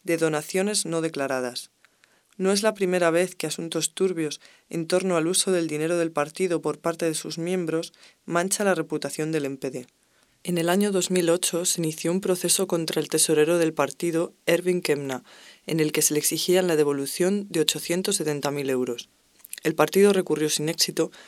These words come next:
y finalmente tuvo que devolver ese dinero, que provenía de las arcas públicas. Como consecuencia de la sospecha que se cierna sobre Voigt,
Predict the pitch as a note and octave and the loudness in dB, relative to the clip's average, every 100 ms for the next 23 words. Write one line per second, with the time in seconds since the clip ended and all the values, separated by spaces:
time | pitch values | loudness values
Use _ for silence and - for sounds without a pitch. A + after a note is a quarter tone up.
0 | - _ - F3 E3+ F3 F#3+ F3 F3+ G#3 | -20 _ -6 -2 2 4 4 2 2 0
1 | G3+ F#3+ F3+ D#3+ C#3+ C#3 D3 D3+ D3 C3+ | 2 2 4 4 4 4 2 2 0 -2
2 | C3+ B2+ B2+ _ _ _ - D3+ D3+ C3+ | -4 -4 -6 _ _ _ -4 2 4 4
3 | D3 F3+ F3+ D3 C#3+ C#3 C3+ D3+ - C3 | 2 2 2 0 -2 -4 -4 -6 -2 -2
4 | B2 A#2+ B2 - _ _ _ _ _ _ | -2 -6 -10 -16 _ _ _ _ _ _
5 | _ - F3 E3+ E3+ E3 E3 F#3+ G3+ G#3+ | _ -12 -4 -2 0 -2 0 0 0 2
6 | G3+ F3+ F3 - F#3 F#3+ G3 F3 D3+ - | 2 2 0 0 0 0 0 0 -2 0
7 | D#3+ D#3+ D#3 D3 C#3+ - F3+ E3+ E3 | -2 0 -2 0 -2 0 2 2 0